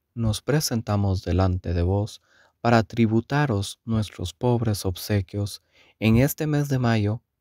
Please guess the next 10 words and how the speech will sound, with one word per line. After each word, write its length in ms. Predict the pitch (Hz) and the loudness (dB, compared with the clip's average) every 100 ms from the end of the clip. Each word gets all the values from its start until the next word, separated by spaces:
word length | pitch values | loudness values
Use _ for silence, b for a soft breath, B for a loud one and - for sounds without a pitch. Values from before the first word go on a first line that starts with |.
| - | -6
consagrado 840 | 110 104 95 95 95 95 98 92 | -4 -2 0 0 2 2 2 0
a 60 | 92 | 2
vuestro 480 | 92 95 - 101 | 2 0 -2 -8
culto. 460 | 95 135 135 - - _ _ _ b b b _ | -4 -4 -6 -10 -20 _ _ _ b b b _
Dignaos 680 | 92 98 98 98 98 98 - | 0 2 4 4 4 2 -2
aceptarlos 840 | 92 95 - 113 110 113 110 - b b b _ | -4 -4 -6 -4 -4 -4 -6 -8 b b b _
como 340 | 160 175 139 | 0 2 2
prueba 380 | - 110 107 101 | 4 4 6 4
del 160 | 98 90 | 4 2
amor 400 | 92 104 110 | 2 -2 -4